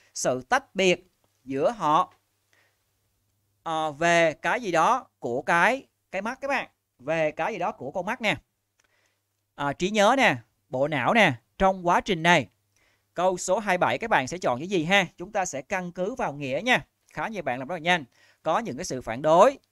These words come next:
ờ, có sự... Có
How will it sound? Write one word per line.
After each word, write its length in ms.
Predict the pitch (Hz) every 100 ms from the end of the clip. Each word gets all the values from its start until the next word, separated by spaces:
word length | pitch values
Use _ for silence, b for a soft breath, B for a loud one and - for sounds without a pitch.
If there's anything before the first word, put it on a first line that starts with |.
| _ _ _ _ _
ờ, 340 | - 135 135 135 -
có 360 | 156 165 196
sự... 480 | 247 151 120 127 127 _ _ _ _ _ _ _ _ _ _ _ _ _ _
Có 400 | - 147 175 240